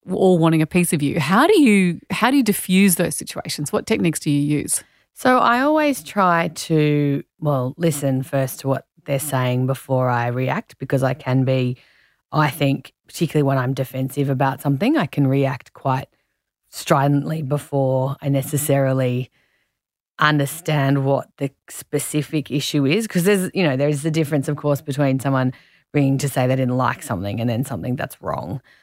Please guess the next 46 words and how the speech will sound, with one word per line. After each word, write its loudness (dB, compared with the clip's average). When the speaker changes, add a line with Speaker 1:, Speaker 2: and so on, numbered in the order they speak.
Speaker 2:
If -4
it's -4
one 4
of -2
the -2
former, 0
so -2
someone 0
just -6
upset -2
about -6
the -4
way 0
they've -4
been -2
portrayed, -4
but 0
I, 0
and 0
I -2
could -4
have -2
anticipated -2
that, 2
like, -2
we -2
would -4
know -2
that -8
that -10
person -14
is -10
not -8
gonna -12
be -8
thrilled -2
about 0
it, -2
I 2
will 0
just -2
try 0
and -4
hear 2
them 2
out. 2